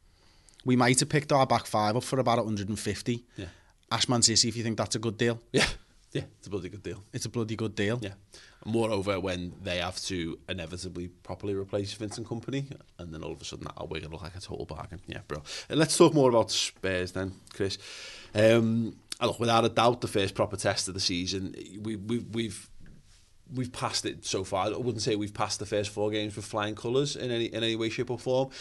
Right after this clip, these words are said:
Speaker 2: but there is that, the, the one lingering, it's not a criticism, it's a, it's a,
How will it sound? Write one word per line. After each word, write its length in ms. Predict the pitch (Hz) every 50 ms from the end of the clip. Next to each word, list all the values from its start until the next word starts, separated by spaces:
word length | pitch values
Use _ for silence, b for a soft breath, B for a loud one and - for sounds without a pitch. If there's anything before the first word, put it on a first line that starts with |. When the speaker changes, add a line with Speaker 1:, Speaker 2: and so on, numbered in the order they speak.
| B B B B B B _ -
Speaker 2:
but 160 | 127 131 -
there 100 | 131 127
is 140 | 131 120 127
that, 160 | 147 - - - 117
the, 140 | 107 117 113
the 180 | 110 107 120
one 380 | 107 110 139 147 151 151 143 131
lingering, 600 | 127 123 123 127 127 127 131 135 131 123 113 98 - B B B B B B B B B B B
it's 100 | B -
not 120 | 170 190 185
a 40 | 165
criticism, 540 | - - 131 85 92 - 117 101 107 101 -
it's 200 | 98 - - 117
a, 140 | 107 - -
it's 180 | 101 101 - 113
a, 240 | 98 98 98 98